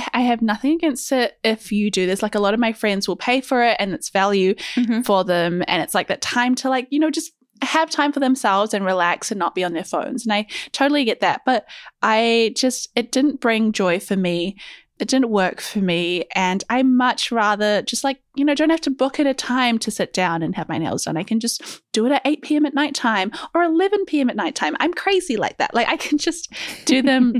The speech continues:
Speaker 2: <laughs>
Speaker 1: whenever. And that has made me really happy. I will say, though, like, my friend the other day, she was like, "Oh, like, you did your own nails?" And I was like, "Yeah." And she's like, "I can tell they're not done very well." So I don't wanna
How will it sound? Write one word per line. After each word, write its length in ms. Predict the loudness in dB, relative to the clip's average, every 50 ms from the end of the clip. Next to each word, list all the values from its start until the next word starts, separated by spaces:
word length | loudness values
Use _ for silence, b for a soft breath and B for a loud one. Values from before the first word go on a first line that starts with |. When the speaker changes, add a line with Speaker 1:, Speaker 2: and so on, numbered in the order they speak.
| -2
Speaker 2:
<laughs> 40 | -4
Speaker 1:
whenever. 640 | -2 0 2 2 2 2 2 2 2 2 2 2 0 0
And 260 | -2 -2 -2 -2 0
that 200 | 0 0 0 0
has 140 | 0 0 0
made 160 | -2 -2 -2
me 100 | -2 -2
really 200 | -2 -2 -2 -2
happy. 380 | -2 -4 -4 -4 -4 -6 -6 B B B B B B
I 60 | 2
will 160 | 2 2 2
say, 240 | 2 2 2 2 2
though, 180 | 2 2 2 2
like, 240 | 2 0 -2 0
my 140 | -2 -2 -2
friend 280 | -2 -2 0 0 2 2
the 100 | 0 0
other 140 | 0 -2 -2
day, 460 | -2 0 0 0 0 0 -2 -2 -6 B B B B B
she 100 | -2 -2
was 60 | 0
like, 160 | 0 -2 0 2
"Oh, 280 | 2 4 6 6 4 4 2
like, 320 | 2 0 0 -2 -8 -18 B B B B _ _ _ _ -2
you 140 | 0 0 2
did 160 | 2 2 2
your 120 | 4 4
own 80 | 4 4
nails?" 380 | 4 4 4 4 4 2 2 2
And 100 | 2 2
I 20 |
was 100 | 2 2
like, 200 | 0 -2 -2 0
"Yeah." 180 | 2 2 4 2
And 100 | 2 0
she's 140 | -2 -2 -2
like, 140 | -2 0
"I 100 | 0 -2
can 140 | 0 -2 -2
tell 260 | 0 2 2 2 2
they're 140 | 2 2 2
not 180 | 2 2 2 2
done 180 | 2 2 2
very 240 | 2 2 2 2 0
well." 220 | 0 0 2 2 0
So 460 | 0 -2 -2 0 0 2 4 4 2
I 60 | 4
don't 180 | 4 4 4 4
wanna 140 | 4 2